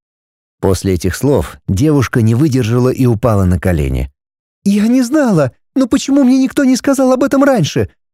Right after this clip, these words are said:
Шелохим подонок, он не мог этого не знать, соблазняя меня. Не понимаю, что это было. Раньше ни на одного из мужчин я даже не обращала внимания. Что же мне теперь делать?»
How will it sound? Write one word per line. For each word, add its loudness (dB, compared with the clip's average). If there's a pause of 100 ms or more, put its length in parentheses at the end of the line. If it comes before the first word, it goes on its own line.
(120)
Шелохим 0
подонок, 0 (180)
он 4
не 4
мог 2
этого 0
не 4
знать, 0
соблазняя 0
меня. 2 (180)
Не 0
понимаю, 2
что -2
это 0
было. 0 (140)
Раньше 2
ни 2
на 2
одного 2
из 0
мужчин 0
я 2
даже 0
не 2
обращала 0
внимания. 2 (320)
Что 0
же 0
мне 2
теперь -2
делать?» -2